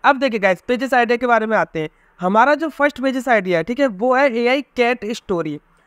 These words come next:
और गाइस मैं आपको जो भी आज आइडियाज़ बताऊंगा, ठीक है, जो भी पेजेस कंटेंट बताऊंगा वो एकदम यूनिक है। आप इन्हें कॉपी पेस्ट करोगे, दो से तीन दिन के अंदर ही आपको रिजल्ट मिल जाएगा,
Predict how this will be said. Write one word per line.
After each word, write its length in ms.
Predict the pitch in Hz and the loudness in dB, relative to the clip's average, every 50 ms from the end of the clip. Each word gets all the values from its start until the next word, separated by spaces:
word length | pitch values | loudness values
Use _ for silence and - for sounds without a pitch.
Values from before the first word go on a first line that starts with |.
| _ _ - | _ _ -2
और 160 | - 277 294 | 0 0 2
गाइस 300 | 240 285 285 262 - - | 2 2 0 0 0 -2
मैं 120 | 233 254 277 | 0 2 2
आपको 260 | 294 294 - - 330 | 2 2 2 -2 -4
जो 180 | 254 208 247 262 | -2 0 0 0
भी 120 | 254 294 302 | 0 2 2
आज 160 | 311 311 302 | 2 4 4
आइडियाज़ 320 | 311 277 277 262 285 277 | 2 2 2 0 -2 -2
बताऊंगा, 360 | 240 262 - 262 247 233 214 208 | -2 -2 0 0 0 2 2 0
ठीक 180 | 202 247 254 | 0 -2 -4
है, 60 | 302 | -4
जो 140 | 277 214 247 | -2 -2 -2
भी 80 | 247 285 | -4 -4
पेजेस 300 | 240 277 277 269 269 - | -4 -4 -4 -6 -6 -6
कंटेंट 400 | - 262 254 240 233 254 269 269 | -2 0 0 0 0 0 -2 0
बताऊंगा 340 | 247 247 - 226 226 247 285 285 262 | 0 0 0 0 0 2 0 0 -2
वो 180 | 220 254 277 | 0 0 2
एकदम 300 | 277 247 - 302 311 311 | 2 2 2 2 2 2
यूनिक 420 | 254 196 190 214 233 247 269 247 277 | 0 -2 -2 0 0 0 0 0 0
है। 100 | 277 277 - _ _ _ _ _ _ _ | 0 0 -2 _ _ _ _ _ _ _
आप 280 | - 220 240 277 294 - | 0 2 4 4 2 0
इन्हें 260 | 254 262 254 294 311 | -2 0 2 2 2
कॉपी 280 | 269 320 311 311 311 311 | 4 2 2 2 0 -2
पेस्ट 240 | 233 302 311 285 - | -2 -2 -4 -2 0
करोगे, 340 | - 277 269 269 262 320 302 | 0 0 0 0 -2 -4 -4
दो 280 | 208 - 226 254 285 302 | -2 0 2 2 2 0
से 160 | - 330 339 | -2 -4 -6
तीन 340 | 330 - - 285 294 311 302 | -6 -6 -4 -2 -2 0 0
दिन 160 | 294 311 302 | -2 -2 -2
के 100 | 294 302 311 | 0 2 2
अंदर 260 | 294 277 269 285 277 | 2 4 2 2 2
ही 60 | 277 277 | 4 2
आपको 260 | 254 247 - - 294 | 2 2 0 -2 -2
रिजल्ट 400 | 254 240 208 175 240 247 240 - | -2 0 0 0 0 0 0 0
मिल 220 | 240 233 208 196 | 0 0 0 0
जाएगा, 360 | 180 185 180 180 165 185 175 | 0 0 0 0 2 2 0